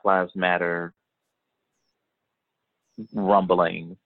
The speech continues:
they'll stay here for, like, a couple of days, and then all of a sudden they'll disappear. But it feels like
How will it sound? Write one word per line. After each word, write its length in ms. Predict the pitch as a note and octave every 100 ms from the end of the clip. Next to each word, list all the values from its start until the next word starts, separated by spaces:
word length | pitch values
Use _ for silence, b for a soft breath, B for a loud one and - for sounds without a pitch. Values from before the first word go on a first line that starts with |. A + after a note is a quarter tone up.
| _ _ -
they'll 380 | F2+ F#2+ F2 -
stay 200 | - G2
here 260 | F#2 F2 E2+
for, 100 | F2
like, 280 | E2 D#2 D#2+
a 40 | -
couple 300 | F#2 - F2+
of 80 |
days, 300 | D#2+ D#2+ E2 D#2+
and 120 | E2+
then 180 | F2 E2+
all 160 | E2 E2
of 80 |
a 60 | D#2+ -
sudden 460 | E2 D2+ D#2+ D#2 -
they'll 160 | F2
disappear. 680 | D#2+ D#2+ - - E2 E2 - _ _ _ _ _ _ _ _ _ _ _ _ _ -
But 140 | F#2 F#2+
it 100 | -
feels 280 | G2 F#2+ F2+
like 200 | F#2 D#2+